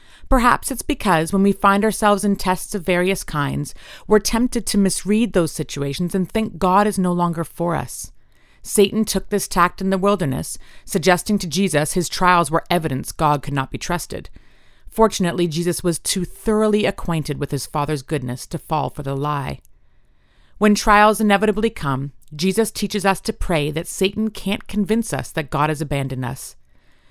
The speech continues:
Johnson's paraphrase of Matthew six thirteen reads, "Father,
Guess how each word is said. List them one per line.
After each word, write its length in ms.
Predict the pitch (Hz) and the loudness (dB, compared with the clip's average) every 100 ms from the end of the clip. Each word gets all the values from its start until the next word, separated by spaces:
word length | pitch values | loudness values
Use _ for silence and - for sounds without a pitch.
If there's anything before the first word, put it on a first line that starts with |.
| _ - | _ -10
Johnson's 460 | - 180 180 220 214 | 2 4 4 2 0
paraphrase 640 | - 208 220 208 175 165 156 | 2 2 2 2 -2 -2 -2
of 80 | |
Matthew 380 | 143 147 151 180 | -2 0 -2 -4
six 300 | 165 170 - | -6 -6 -6
thirteen 500 | - 185 - 180 180 | -8 -8 -6 -4 -4
reads, 480 | 151 135 139 127 - - - - - - - | -4 -4 -6 -12 -16 -18 -20 -20 -20 -20 -8
"Father, 520 | - 165 147 143 139 | 0 0 0 -4 -10